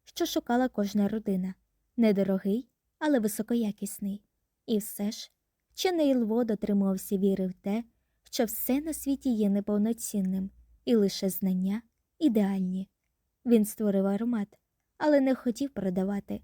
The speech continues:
вважаючи, що це нижче його гідності. Хоча він сам і не мав наміру його продавати, знайшлись ті, хто був не проти зробити це за нього.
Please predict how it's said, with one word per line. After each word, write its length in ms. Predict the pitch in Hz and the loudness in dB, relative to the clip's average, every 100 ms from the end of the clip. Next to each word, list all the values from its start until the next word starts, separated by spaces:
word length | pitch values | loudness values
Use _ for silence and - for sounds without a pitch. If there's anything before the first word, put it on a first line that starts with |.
| _ _ _ - | _ _ _ -2
вважаючи, 680 | 262 240 294 349 349 - | 2 2 2 -2 -2 -4
що 240 | 294 - 233 | -6 -6 -6
це 180 | - | -2
нижче 400 | 214 214 254 - | 0 0 -2 -2
його 240 | 214 214 214 | 0 0 -2
гідності. 720 | 208 208 208 196 - - 214 - _ _ _ _ | -4 -8 -8 -10 -12 -12 -12 -14 _ _ _ _
Хоча 320 | _ 262 - 208 | _ -2 2 4
він 140 | 208 | 2
сам 280 | - 214 208 | 2 2 4
і 40 | |
не 120 | 196 | 4
мав 160 | 202 294 - | 2 -2 -2
наміру 420 | 254 202 190 190 | 0 0 0 -2
його 200 | 190 196 | -2 -4
продавати, 640 | 208 214 254 214 202 208 - _ _ _ - | -6 -6 -4 -4 -6 -8 -14 _ _ _ -10
знайшлись 640 | 370 381 - 262 226 - | -2 -2 0 0 0 -2
ті, 280 | - 247 - _ _ _ | -8 -8 -8 _ _ _
хто 200 | - 370 | -4 2
був 180 | 302 294 | 4 4
не 100 | 285 | 2
проти 360 | - 359 - 302 | 0 -2 0 0
зробити 420 | 196 190 185 185 | 0 -2 -2 -4
це 200 | - 190 | -4 -4
за 140 | 208 | 0
нього. 400 | 240 226 190 185 | 2 2 -2 -6